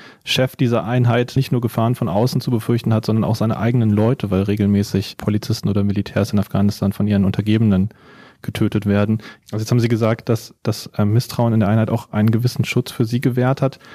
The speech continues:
Warum hatten denn die Menschen, die Sie dort getroffen haben, überhaupt ein Interesse, neben all den Problemen, mit denen Sie in Ihrem Alltag zu tun haben, sich jetzt auch noch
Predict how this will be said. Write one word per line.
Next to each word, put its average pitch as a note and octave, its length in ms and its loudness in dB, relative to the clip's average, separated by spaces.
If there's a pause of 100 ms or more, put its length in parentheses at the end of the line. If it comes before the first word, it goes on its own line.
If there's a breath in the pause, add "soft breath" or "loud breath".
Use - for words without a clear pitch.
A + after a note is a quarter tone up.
(400 loud breath)
Warum C3 460 0
hatten B2+ 220 0
denn A#2 200 2
die A#2 100 2
Menschen, A2+ 340 0
die A2+ 80 0
Sie A2+ 100 2
dort G#2+ 240 -2
getroffen - 480 -2
haben, G#2 440 0 (260 soft breath)
überhaupt A#2 340 -2
ein A2+ 120 0
Interesse, A#2 420 0
neben G#2 260 2
all A#2 220 0
den A#2 160 0
Problemen, A2 420 0
mit A2 160 0
denen G#2 140 2
Sie G#2 100 0
in G#2+ 320 -2
Ihrem G2+ 160 2
Alltag G#2 300 0
zu - 80 -14
tun G#2+ 240 0
haben, G2 180 2
sich G#2 160 0
jetzt - 160 -2
auch A2+ 200 -2
noch A2 260 0